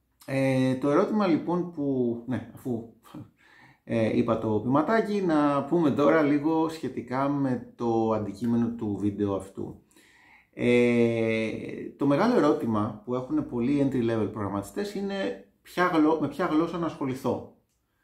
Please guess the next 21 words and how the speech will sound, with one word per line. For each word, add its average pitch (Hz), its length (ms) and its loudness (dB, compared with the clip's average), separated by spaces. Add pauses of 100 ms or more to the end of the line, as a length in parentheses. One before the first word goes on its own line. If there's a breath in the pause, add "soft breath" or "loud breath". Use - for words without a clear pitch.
(1200)
Προτού 160 360 4
πάμε 262 240 0
στη 180 160 2
γλώσσα, 123 680 0
νομίζω 165 440 -2
ότι 170 480 0
το 127 80 -4
πρώτο 160 260 -4
πράγμα 175 340 0
που 135 80 -6
πρέπει 147 320 -2
να 104 520 0 (580)
αποφασίσει 127 680 -4
κάποιος 123 720 -4
είναι 180 320 0
αν 185 160 2
θα 143 540 -4
γίνει, 120 680 0 (880)
ε, 110 380 -4 (460)
front-end 147 460 2 (160)
developer, 107 440 -4